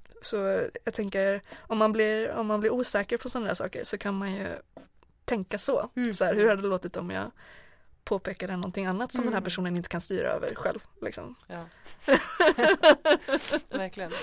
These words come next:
Speaker 2: Det, jag kom på så många <laughs> andra saker man kunde vara. <laughs> I mitt
Speaker 1: Vad kul att du är här
Speaker 2: huvud.
Speaker 1: för att du är lång.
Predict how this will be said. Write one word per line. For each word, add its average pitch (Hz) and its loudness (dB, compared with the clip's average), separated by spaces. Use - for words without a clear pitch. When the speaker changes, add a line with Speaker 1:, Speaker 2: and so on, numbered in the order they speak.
Speaker 2:
Det, 196 -4
jag 208 -2
kom 202 -2
på 202 -2
så 208 -2
många 180 -2
<laughs> - 4
andra 202 2
saker 190 2
man 170 -6
kunde 175 -4
vara. 175 2
<laughs> 196 2
I 220 2
mitt 202 0
Speaker 1:
Vad 302 8
kul 277 10
att 285 12
du 294 6
är 311 12
här - 12
Speaker 2:
huvud. - 8
Speaker 1:
för 247 8
att 202 2
du 226 6
är 220 8
lång. 247 2